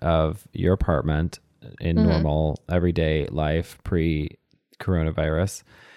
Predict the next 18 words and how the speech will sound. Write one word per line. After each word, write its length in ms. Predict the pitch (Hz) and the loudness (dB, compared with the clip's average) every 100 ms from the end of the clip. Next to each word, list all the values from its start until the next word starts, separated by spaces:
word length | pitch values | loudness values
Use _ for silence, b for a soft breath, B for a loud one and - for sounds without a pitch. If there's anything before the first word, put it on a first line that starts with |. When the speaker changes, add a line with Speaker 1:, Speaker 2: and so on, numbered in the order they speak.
| B B | B B
Speaker 1:
And, 720 | - 101 101 95 92 92 85 | -2 2 2 2 2 2 2
uh, 460 | 92 87 85 82 76 - - _ - | 4 4 4 2 0 -4 -20 _ -2
are, 220 | 98 98 - | 0 0 2
are, 100 | 87 | 2
is 260 | 95 98 98 | 4 4 2
it 80 | |
nice 300 | 82 92 98 - | 4 2 2 0
to 200 | 107 95 | 0 2
be 440 | 95 92 92 92 | 2 4 6 4
home 520 | 90 98 95 92 104 110 | 2 4 4 6 4 4
this 220 | 113 - | 2 2
much 200 | 110 - | 0 0
with 100 | 104 | 0
the 140 | 67 | 2
animals, 540 | 87 92 110 127 143 139 | 2 4 4 4 4 2
or 220 | - 95 | 2 4
is 120 | 92 90 | 4 2
it 220 | 78 | 0